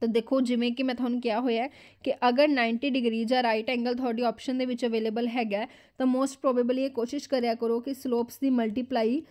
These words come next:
ਆਪਾਂ ਮਾਈਨਸ ਵਨ ਦੇ ਇਕੁਅਲ ਲੈ ਕੇ ਆਈਏ, ਤਾਂ most probably ਇਹੀ ਆਪਣੇ ਕੋਲ ਜਿਹੜਾ ਹਮੇਸ਼ਾ ਸੋਲੂਸ਼ਨ ਹੈ ਉਹ ਹੁੰਦਾ ਹੈ। ਤਾਂ ਦੇਖੋ, ਹੁਣ ਪਹਿਲੀ ਕਰਵ ਕੀ ਦਿੱਤੀ ਹੋਈ ਹੈ, ਐਕਸ ਕਿਊਬ ਮਾਈਨਸ ਥ੍ਰੀ ਐਕਸ ਵਾਈ ਸਕੁਏਅਰ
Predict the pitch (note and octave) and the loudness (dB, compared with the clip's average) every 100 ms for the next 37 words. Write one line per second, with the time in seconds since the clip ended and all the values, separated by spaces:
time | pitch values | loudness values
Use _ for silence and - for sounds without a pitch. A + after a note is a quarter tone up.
0 | _ - C4+ C4+ C4 A#3+ A#3 B3 B3+ B3 | _ -6 0 2 4 2 2 0 -2 -2
1 | A3+ A3 B3 B3 B3 A#3+ B3+ G#3 A3+ G#3+ | -2 -2 -4 -6 -2 0 0 -2 -2 -2
2 | A#3 A#3+ A3+ B3+ D#4 B3 A#3 A#3 - B3 | 0 0 0 -2 -4 -2 -2 -2 -4 -4
3 | A3+ A3+ B3 - B3+ C4 C#4 C4 A#3+ A#3 | -2 -2 -4 -4 -2 0 0 -2 -2 -2
4 | A3+ A#3 B3+ A#3+ A3+ A#3 A3+ G#3 A3+ A3+ | -2 -2 -2 -2 -2 -6 -4 -6 -4 -4
5 | D4+ - - - C4 B3 A#3+ F#3 E3 - | -4 -10 -20 0 2 4 2 0 -6 -4
6 | A3+ A3+ B3+ B3+ B3+ B3+ C#4 C4+ C4 C#4+ | -2 0 0 0 2 2 0 0 0 -2
7 | A#3+ A#3+ C4+ C4 C4 C#4+ F#4 _ - _ | -2 -2 -2 0 0 -2 -6 _ -20 _
8 | - A#3+ - - D4+ D#4+ F4 - - A3+ | -2 -2 -2 -4 0 0 -2 -8 -4 0
9 | A#3 A3+ B3 C4+ - C4 C#4 - B3 - | 0 2 0 -2 -4 -2 -2 -4 -8 -4
10 | G#3+ G#3+ A#3 - - D4+ | 2 2 2 -4 -2 -2